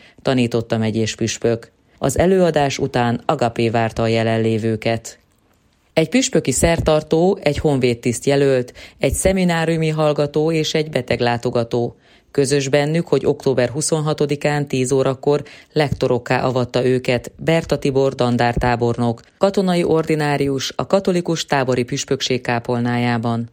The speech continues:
A szentmisével egybekötött avatáson a tábori püspök kiemelte: „A feladatuk egyre jobban megjeleníteni az Istent, Jézus Krisztust abban a környezetben, ahol élnek, dolgoznak.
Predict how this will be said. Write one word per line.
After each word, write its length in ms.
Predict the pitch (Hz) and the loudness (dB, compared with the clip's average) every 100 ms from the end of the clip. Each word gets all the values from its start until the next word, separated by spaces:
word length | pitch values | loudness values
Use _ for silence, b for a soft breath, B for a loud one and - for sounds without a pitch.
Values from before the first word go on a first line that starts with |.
| - | -8
A 80 | - | 0
szentmisével 640 | 214 214 196 - 185 175 | 2 2 0 2 0 0
egybekötött 680 | - 160 147 143 143 135 - | 0 0 0 0 0 -2 -2
avatáson 720 | 151 151 143 135 - 139 127 - | 0 0 0 0 0 -2 -4 -4
a 100 | 131 | -4
tábori 420 | 170 170 165 160 | -2 0 0 -2
püspök 460 | - 147 - 143 | -4 -6 -2 -4
kiemelte: 800 | - 131 123 123 120 120 123 120 _ b b b b | -2 0 0 0 0 0 -2 -2 _ b b b b
„A 80 | 139 | -2
feladatuk 640 | - 185 175 170 185 180 | 2 2 2 2 0 0
egyre 260 | 175 160 151 | 0 2 2
jobban 320 | 139 135 131 | 2 0 0
megjeleníteni 800 | 143 139 135 131 127 123 127 123 | 0 2 0 2 0 0 -2 0
az 200 | 120 - | -2 -2
Istent, 560 | 147 - 139 139 143 - | -6 -2 -2 -2 -6 -6
Jézus 440 | 139 143 143 143 | 0 0 0 -4
Krisztust 540 | - 143 139 - 151 - | -4 -4 -4 -4 -6 -2
abban 320 | 147 156 165 | -2 0 -2
a 60 | 156 | 0
környezetben, 760 | 151 139 139 131 127 123 120 | 0 0 0 0 0 0 -2
ahol 320 | - 127 120 | 0 0 0
élnek, 540 | - 143 139 131 120 - | 2 0 2 0 -4 -6
dolgoznak. 800 | 131 117 113 117 117 117 113 | -2 0 0 0 0 -2 -2